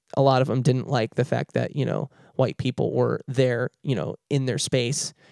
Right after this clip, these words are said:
and they're trying to get them to leave, and these prophets would, like, prophesy stuff, um, like, "If you would do all this stuff, uh, God's not pleased with these people. If you'd like, if you, uh,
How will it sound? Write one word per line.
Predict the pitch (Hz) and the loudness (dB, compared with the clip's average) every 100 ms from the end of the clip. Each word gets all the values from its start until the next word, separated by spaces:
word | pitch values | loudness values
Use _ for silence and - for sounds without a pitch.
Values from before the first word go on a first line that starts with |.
| _ _ - | _ _ -2
and | 127 120 110 | 2 2 0
they're | 131 127 120 | 4 4 4
trying | - 123 | 2 2
to | 120 | 2
get | 131 131 | 2 2
them | 127 | 0
to | 127 | 0
leave, | 123 123 127 127 | 0 2 2 2
and | 123 127 147 | 0 -2 -6
these | 131 120 | -2 -2
prophets | - 123 123 - 139 | 0 0 0 -4 -2
would, | 123 | -2
like, | 123 - | -2 -6
prophesy | - 120 - 135 127 127 | -4 -4 -2 -4 -2 -2
stuff, | - 127 123 _ _ _ _ _ _ - | -2 -2 -2 _ _ _ _ _ _ -2
um, | 135 117 78 80 139 - _ _ _ - | 2 2 0 -2 -8 -12 _ _ _ -4
like, | 107 - | -4 -4
"If | 85 143 | -2 6
you | 180 | 6
would | 160 | 8
do | 165 165 | 8 8
all | 151 143 | 6 6
this | 151 | 2
stuff, | - - 143 135 - - | 2 2 2 2 -6 -6
uh, | 127 | -4
God's | 117 156 156 147 | 0 2 2 2
not | 143 - | 0 0
pleased | 147 143 135 | 0 2 0
with | |
these | 139 139 | -4 -6
people. | 143 139 | -6 -4
If | 139 139 | -4 -2
you'd | 135 | 0
like, | 135 - | 0 -2
if | 127 127 | -6 -2
you, | 147 147 143 | 2 4 6
uh, | 123 - | 4 0